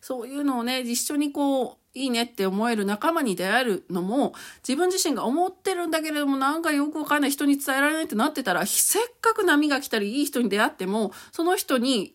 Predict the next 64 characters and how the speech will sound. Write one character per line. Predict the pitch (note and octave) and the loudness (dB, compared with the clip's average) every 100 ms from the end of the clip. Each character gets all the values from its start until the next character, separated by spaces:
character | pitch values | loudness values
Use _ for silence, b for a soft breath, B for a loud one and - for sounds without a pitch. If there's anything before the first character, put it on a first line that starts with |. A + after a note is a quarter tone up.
| - | -6
「こ | E4+ | -6
れ | |
っ | F4+ | -2
て | |
い | E4 | 0
い | F4+ | 2
で | F4 | 2
す | |
よ | C4 | 4
ね」 | B3 | 2
っ | C#4 | 0
て | C#4 | -4
言 | F#3 A3 | 2 4
え | |
な | C#4+ E4 | 6 2
い | D#4+ C#4+ _ | 0 -6 _
か | - | -8
っ | C4+ | -4
た | D4 | 2
ら、 | - | 2
ヒ | G#3 C#5 | 2 0
ュ | A#4+ | 0
ン | |
っ | |
て | D4 | 2
そ | B3 | 0
の | B3+ | 2
チ | E4 | 2
ャ | |
ン | E4 | 2
ス | |
っ | E3 | 0
て | F#3 | -2
逃 | A3 | 0
げ | F4+ | 0
て | C#4 | 0
っ | F#3+ | -2
ち | F3 | -4
ゃ | |
う | C#3 | -6
ん | |
で | C#3+ | -8
す | - | -10
よ | |
ね。 | F3 C4 B B B B | -8 -8 B B B B
そ | - E4+ | -4 -2
れ | |
っ | C5+ | -2
て | - | -4
本 | - F4+ G4 - | -6 -8 -8 -2
当 | F#4+ | 0
に | F4+ | 2
も | E4 | 0
っ | D#4+ | 2
た | D4+ | 2
い | |
な | D4 | 4
い | C#4 | 0
こ | A3+ | -2
と。 | F#3 | -4
一 | F#3+ | -4
生 | A#3 - D#4 | -4 -4 -2
に | D4+ | -2
ね、 | D#4 | -2